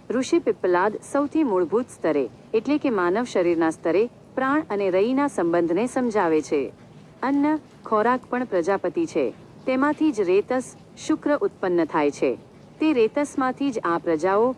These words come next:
પ્રાણીઓ ઉત્પન્ન થાય છે. આ સમજૂતી સૃષ્ટિના સર્જનની સૌથી વ્યવહારુ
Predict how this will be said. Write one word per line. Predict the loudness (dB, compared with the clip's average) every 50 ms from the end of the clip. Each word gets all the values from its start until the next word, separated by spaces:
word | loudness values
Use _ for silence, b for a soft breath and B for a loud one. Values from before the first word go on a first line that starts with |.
| -4
પ્રાણીઓ | -4 -2 -2 0 0 0 0 0 -2 -2 -2
ઉત્પન્ન | -4 -6 -4 -4 -2 0 0 0 0
થાય | 0 0 2 2 0
છે. | 0 0 0 -2 -2 -4 -8 -16 -20 -20 -20 -20 -20 B B B B B B -4
આ | -2 -2 -2
સમજૂતી | 0 0 2 2 2 2 0 0 -2 -2 -4
સૃષ્ટિના | -2 -2 -4 -4 -4 -4 -2 0 0 0 0
સર્જનની | 0 0 0 2 2 0 2 2 2 0 0
સૌથી | 0 0 0 0 0 -2 -2 0
વ્યવહારુ | 0 0 0 2 0 2 2 2 2 0